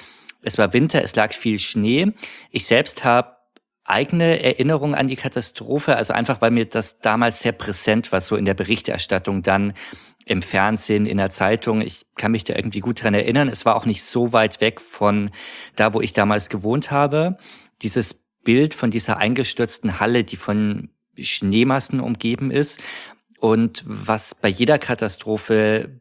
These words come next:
besonders tragisch ist, und das ist auch hier der Fall gewesen, dass einfach wahnsinnig viele Kinder und Jugendliche unter den Opfern waren.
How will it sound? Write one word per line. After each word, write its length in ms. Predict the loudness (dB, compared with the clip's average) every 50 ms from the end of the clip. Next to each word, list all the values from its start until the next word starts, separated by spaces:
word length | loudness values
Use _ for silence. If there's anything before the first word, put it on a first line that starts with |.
| _ _
besonders 500 | -8 -4 0 0 2 2 2 0 -2 -6
tragisch 600 | -14 -8 -2 2 2 4 4 2 0 -2 -2 -2 -4
ist, 460 | -4 -2 -2 -2 -2 -4 -12 -16 -16 -10
und 340 | -6 -4 -4 -4 -4 -4 -6
das 140 | -6 -6 -6
ist 100 | -6 -8
auch 120 | -8 -2
hier 140 | 0 2 2
der 120 | 2 2
Fall 240 | 2 2 0 0 0
gewesen, 460 | 0 -2 -2 -2 -2 -2 -2 -4 -4 -4 -10 -16 -18 -18 -20 -14 -10
dass 120 | -8 -4 -2
einfach 300 | -2 -2 -2 -4 -2 0
wahnsinnig 400 | 0 0 0 0 -2 -2 -2 -2
viele 240 | -2 -2 -2 -2
Kinder 400 | -2 -4 -4 -2 0 2 2 2
und 140 | 2 0 -2
Jugendliche 720 | 0 2 2 2 2 0 -2 -4 -2 0 0 0 -2 -2 -4 -10 -20 -20 -20 -20 _ -20 -10
unter 260 | -6 -4 -2 0 0 0
den 200 | 0 0 0 0
Opfern 420 | 0 -2 -2 -2 -2 -2 0 0
waren. 380 | 0 0 2 2 0 0 -2